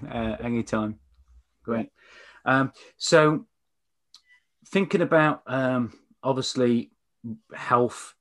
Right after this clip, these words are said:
Speaker 1: and relating to, to business, uh, what would you say is a good thing? You know, you've talked, you've given us a great tip of how we can be better at our desks,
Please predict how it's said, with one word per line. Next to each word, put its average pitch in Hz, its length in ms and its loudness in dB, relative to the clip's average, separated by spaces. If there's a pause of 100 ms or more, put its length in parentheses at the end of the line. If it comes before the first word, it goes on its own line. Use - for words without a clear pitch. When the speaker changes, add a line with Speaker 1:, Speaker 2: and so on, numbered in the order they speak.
(180)
Speaker 1:
and 110 180 -2
relating 110 500 2
to, 104 500 -2
to 107 120 -10
business, 98 640 -6 (960)
uh, 110 200 -2
what 143 300 0
would 151 160 -4
you 143 80 2
say 123 520 0 (380)
is 110 520 -4 (360)
a 120 100 -6
good 120 280 2
thing? 110 460 0
You 107 80 -2
know, 98 40 -2
you've 98 200 -6
talked, 139 200 -2
you've 107 220 -6
given 127 180 0
us 113 120 0
a - 40 -4
great 113 280 -2
tip 110 240 -4
of 107 80 -4
how 107 280 -2
we 104 260 -2
can 98 420 -8 (340)
be 107 140 -2
better 101 400 -4
at 98 160 -6
our 92 200 -4
desks, - 600 -8